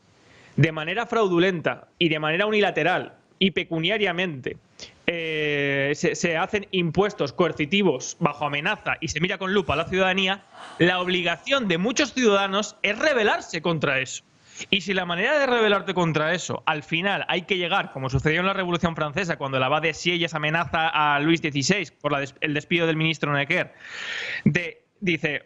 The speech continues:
o nos constituimos en el voto por,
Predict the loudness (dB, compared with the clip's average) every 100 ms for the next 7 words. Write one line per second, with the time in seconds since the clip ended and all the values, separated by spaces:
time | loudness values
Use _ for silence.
0 | 0 2 4 4 4 4 2 0 0 0
1 | 2 2 4 2 2 2 2 2 0 0
2 | 0